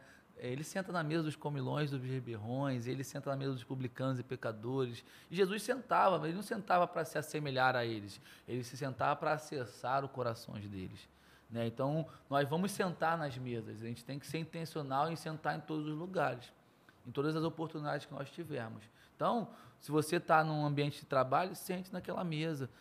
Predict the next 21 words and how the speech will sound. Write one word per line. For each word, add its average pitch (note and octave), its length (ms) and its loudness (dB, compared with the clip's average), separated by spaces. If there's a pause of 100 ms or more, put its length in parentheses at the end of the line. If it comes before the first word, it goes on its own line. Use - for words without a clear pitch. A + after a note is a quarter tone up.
se - 140 -4
relacione D3+ 420 4
com D3 80 -4
aquelas D3 260 -4
pessoas. C#3 560 -6 (240)
Mas D#3 160 4
pra F#3 140 8
você G3 460 2
poder B2+ 600 -2 (360)
dar D3+ 320 6
o F3 40 4
pão C#3+ 300 0
pra B2+ 140 0
alguém, C3+ 600 -2
você - 140 -12
tem B2 140 -8
que - 80 -12
ter C3 80 -4
acesso A#2+ 400 -8
ao - 60 -8 (140)
pão. A2 220 -10